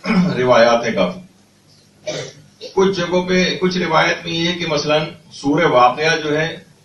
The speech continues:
तकरीबन पांच सूरों के नाम लिए गए हैं कि ये सूरह हूद की बहनें हैं। उनमें एक सूरह वाक़िया है, एक सूरह कारिया है, इसी तरह से एक सूरह हाक्का है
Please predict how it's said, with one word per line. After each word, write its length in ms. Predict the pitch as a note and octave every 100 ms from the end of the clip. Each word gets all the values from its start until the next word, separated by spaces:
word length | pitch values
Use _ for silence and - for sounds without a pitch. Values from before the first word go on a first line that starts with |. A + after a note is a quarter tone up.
| _ _ _ _ _ _ _ _ _ - - _ - _ _
तकरीबन 380 | - C3 C3+ D3+
पांच 400 | D3+ D3 C#3 C#3
सूरों 360 | - D#3 D#3 D3+
के 80 | D3+
नाम 380 | C#3 C#3+ D3+ - - - -
लिए 200 | B2+ C#3
गए 200 | C#3 C#3
हैं 100 | C#3+
कि 100 | C#3+
ये 180 | C#3 D#3+
सूरह 320 | C#3+ D3 C#3
हूद 240 | C3 C#3+ D#3+
की 60 |
बहनें 380 | A#2+ G#2+ G#2 G2
हैं। 160 | - - - _ - - -
उनमें 240 | C3 C#3+ D3
एक 80 | D3
सूरह 240 | C#3+ C#3+
वाक़िया 440 | C3+ B2 C#3 D3
है, 260 | C3+ C3+ - _ _ _ _ -
एक 120 | B2
सूरह 320 | C#3 C3+ C#3
कारिया 480 | C3+ A2+ A2+ C#3 D3
है, 160 | C3+ B2+ - - - - - - - - - - -
इसी 180 | B2 D3+
तरह 260 | C#3+ C3+ C3
से 120 | C#3+
एक 140 | C#3
सूरह 420 | C#3 - B2+ C3+ C3+ B2
हाक्का 500 | A2+ - - C#3+ C#3+
है 320 | C3+ C3+ -